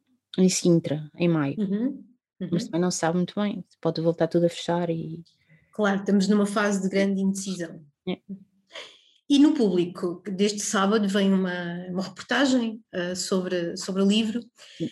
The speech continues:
Speaker 2: e nessa reportagem lê-se que juntos, ou seja, tu e o Clóvis, conseguem tão bem pôr à vista aquilo que não se vê.
Speaker 1: Uhum.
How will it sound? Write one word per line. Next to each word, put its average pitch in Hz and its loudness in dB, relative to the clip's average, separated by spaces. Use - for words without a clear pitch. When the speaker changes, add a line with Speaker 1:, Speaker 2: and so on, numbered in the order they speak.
Speaker 2:
e 226 2
nessa 233 2
reportagem 254 0
lê-se 226 -2
que 202 -6
juntos, 285 2
ou 190 -14
seja, 185 -6
tu 202 -8
e 196 -2
o 196 -10
Clóvis, 214 -4
conseguem 269 2
tão 294 6
bem 277 2
pôr 254 -2
à 233 0
vista 247 -2
aquilo 277 0
que 247 -4
não 254 0
se 202 -8
vê. 170 -6
Speaker 1:
Uhum. 190 0